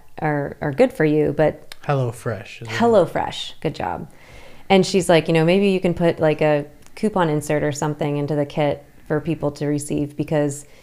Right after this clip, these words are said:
Speaker 1: it's hard sometimes to make dinner for just yourself or for
Speaker 2: Mm-hmm.
Speaker 1: even a couple, and it's, you know, time consuming and whatnot." Um, but that would actually also be a good tip because you don't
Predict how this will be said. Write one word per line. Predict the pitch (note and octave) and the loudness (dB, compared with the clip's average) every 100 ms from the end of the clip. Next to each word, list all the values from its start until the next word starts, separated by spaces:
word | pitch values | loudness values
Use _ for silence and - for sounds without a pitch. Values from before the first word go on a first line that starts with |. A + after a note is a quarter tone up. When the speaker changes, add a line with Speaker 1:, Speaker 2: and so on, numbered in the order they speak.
| - - - | -20 -20 -4
Speaker 1:
it's | D3+ E3+ | -2 4
hard | E3+ D#3+ | 4 4
sometimes | F3 D#3+ D#3+ D3+ D3 | 0 0 0 -2 -2
to | D#3 | -2
make | D3 C#3+ | -2 -2
dinner | D#3+ D3+ C#3+ | -2 -2 -4
for | D3 | -4
just | C#3+ D3 - | -4 -4 -4
yourself | D3 - D4+ C#4 C4 - | -8 0 2 4 2 0
or | E3 C3+ | -2 0
for | D#3 D3+ | 0 0
Speaker 2:
Mm-hmm. | D3+ | 0
Speaker 1:
even | D3 | -2
a | D3 | -2
couple, | A3 G#3+ G3+ F#3+ F#3 | 0 2 4 6 4
and | D#3 D3+ - | 2 0 -2
it's, | - - - - - | -8 -12 -18 -20 -4
you | E3 | -2
know, | D3 C#3+ - - | -2 -6 -10 -18
time | - F#3+ | -6 -4
consuming | F3 E3 F3+ D#3+ D3+ | -4 -4 -2 0 0
and | D3+ | 0
whatnot." | D3+ D3+ C#3 C3+ - - - - - | -2 -2 -6 -8 -14 -20 -20 -20 -2
Um, | D#3+ D#3 C#3+ C#3 D3 D3+ - - | 2 2 2 -2 -6 -10 -10 -4
but | - | 2
that | G3+ | 2
would | G3+ | 4
actually | D#3+ D3 - D#3+ D3 | 2 -2 -6 -4 -2
also | D3 C#3+ C#3+ | -2 -4 -6
be | C#3+ | -4
a | C#3 | -4
good | C#3+ C#3 | -4 -4
tip | D3+ D3 | -6 -6
because | D3 D#3 D3 D3 | -6 -4 -4 -4
you | C#3+ | -4
don't | D#3 D3+ D3+ | -4 -4 -6